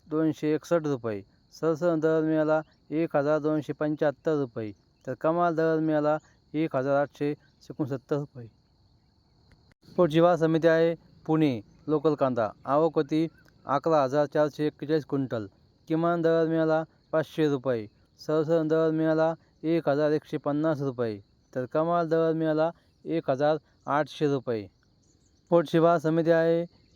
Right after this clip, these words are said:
हिंगणा, लाल कांदा. आवक होती चार क्विंटल. किमान दर मिळाला दोन हजार रुपये, सर्वसाधारण दर मिळाला दोन हजार रुपये,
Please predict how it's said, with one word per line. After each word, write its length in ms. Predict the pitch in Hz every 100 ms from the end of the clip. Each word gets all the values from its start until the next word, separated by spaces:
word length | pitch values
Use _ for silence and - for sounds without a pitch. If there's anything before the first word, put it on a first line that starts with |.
| 139
हिंगणा, 400 | 147 156 135 104 - _ -
लाल 240 | 147 156
कांदा. 400 | 147 135 120 101 - _
आवक 300 | 135 156 160
होती 340 | 151 139 160 160 - _ _
चार 260 | - 147 156
क्विंटल. 460 | 151 143 123 120 104 - _ -
किमान 320 | 160 170 170
दर 240 | 165 165
मिळाला 380 | 165 160 160 160 165 _ _
दोन 260 | 143 156 151
हजार 240 | 135 147
रुपये, 440 | 143 127 120 104 101 _ _ _ -
सर्वसाधारण 500 | 147 160 147 165 147
दर 220 | 156 160
मिळाला 420 | 160 160 160 165 - _ _
दोन 240 | 143 156 143
हजार 280 | 127 156
रुपये, 400 | 147 127 131 113